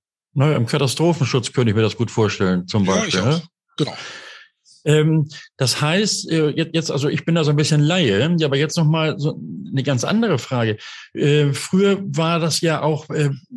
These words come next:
Speaker 1: begrenzt, also von der Reichweite her.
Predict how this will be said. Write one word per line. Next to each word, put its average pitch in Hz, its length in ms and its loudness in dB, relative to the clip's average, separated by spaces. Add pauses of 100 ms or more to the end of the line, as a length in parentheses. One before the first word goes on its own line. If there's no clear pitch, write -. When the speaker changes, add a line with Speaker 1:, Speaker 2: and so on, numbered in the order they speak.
(400)
Speaker 1:
begrenzt, 143 720 0
also 123 160 0
von 127 160 -2
der 120 140 0
Reichweite 120 640 -2
her. 85 460 -12